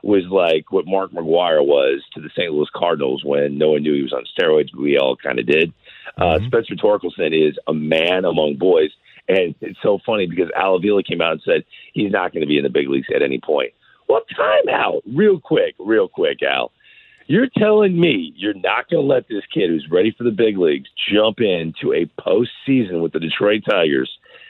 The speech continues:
Speaker 1: because you just know that you'll be back in the postseason in three, four, five years from now. What? Come on. A L Central is much improved. White Sox aren't going anywhere.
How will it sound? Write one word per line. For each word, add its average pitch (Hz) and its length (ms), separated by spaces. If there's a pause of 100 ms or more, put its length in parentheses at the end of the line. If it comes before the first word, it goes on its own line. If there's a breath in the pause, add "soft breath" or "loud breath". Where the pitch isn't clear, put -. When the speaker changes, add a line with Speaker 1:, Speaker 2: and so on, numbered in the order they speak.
(180 loud breath)
Speaker 1:
because 120 400
you 202 180
just 160 360
know 120 760 (320 soft breath)
that 113 160
you'll 139 280
be 127 120
back 123 380
in 107 100
the 90 80
postseason 87 720
in 82 260
three, 95 300 (120)
four, 90 240 (100)
five 82 320
years 80 340
from 67 100
now. 60 260
What? 339 440 (400)
Come 107 200
on. 85 380 (300 soft breath)
A 175 120
L 180 180
Central 139 320
is 98 60
much 107 240
improved. 95 400
White 117 260
Sox 107 240
aren't 95 160
going 82 240
anywhere. 78 340